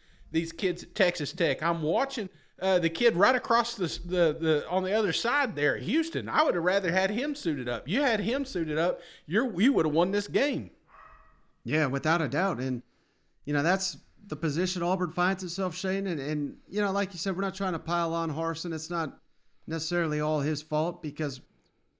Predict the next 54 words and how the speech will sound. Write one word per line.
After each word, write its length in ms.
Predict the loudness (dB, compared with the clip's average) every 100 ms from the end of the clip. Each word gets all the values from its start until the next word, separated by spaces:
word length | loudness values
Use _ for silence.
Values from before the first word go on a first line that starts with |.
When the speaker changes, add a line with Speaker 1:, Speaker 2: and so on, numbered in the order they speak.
| _
Speaker 2:
I 100 | -2
don't 120 | -2 0
wanna 160 | -2
call 160 | -2 -2
it 80 | -2
the 80 |
mess 360 | 0 2 0 -2
'cause 160 | -6 -6
there's 140 | -6
plenty 300 | -6 -4 -2
of 100 | -2
talent 440 | -2 -2 -2 -4 -4
there. 280 | -4 -4 -10 -20 _ _ -10
You 60 |
know, 100 | -4
Auburn 280 | -2 -2 0
had 180 | 0 -2
a 60 | -4
stingy 400 | -2 0 0 -2
defense. 420 | -2 -2 -6 -6
I 60 |
know 100 | -6
they 120 | -4 -4
were 100 | -2
down 260 | -2 -2
a 60 | -4
number 340 | -4 -4 -4
of 80 | -4
guys, 280 | -2 -2 -2
but 100 | -4
hell, 140 | -4
this 160 | -4 -4
defense, 640 | -2 -2 -2 -4 -4 -8 -14 _ _ _ _
uh, 200 | -8 -8 -8 -12
Speaker 1:
Yeah. 280 | -10 -4 0
Speaker 2:
you 60 | 0
know, 60 |
I 80 | 0
thought 180 | -4 -4
they, 140 | -4 -4
for 120 | -6 -4
the 60 |
most 260 | -2 -2 -2
part, 160 | -2
they 80 | -2
balled 320 | 0 2 2
out 180 | 2 0
here 200 | 0 -2
against 340 | -2 -4 -6 -6
Houston. 500 | -6 -6 -6 -8 -10 _ _ -6
I 80 | -2
know 120 | 0
they, 180 | 0 -2
they 420 | -2 -4 -2 -2